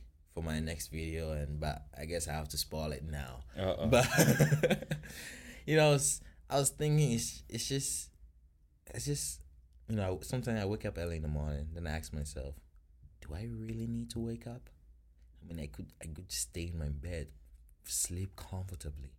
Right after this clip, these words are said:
Speaker 2: Mm.
Speaker 1: But then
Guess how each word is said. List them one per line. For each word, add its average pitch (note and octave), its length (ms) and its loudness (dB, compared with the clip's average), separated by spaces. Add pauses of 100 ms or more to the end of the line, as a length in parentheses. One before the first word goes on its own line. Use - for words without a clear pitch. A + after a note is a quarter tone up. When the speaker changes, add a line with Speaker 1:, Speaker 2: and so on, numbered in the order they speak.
(140)
Speaker 2:
Mm. F2 240 0 (2500)
Speaker 1:
But F2+ 120 -2
then F2+ 360 0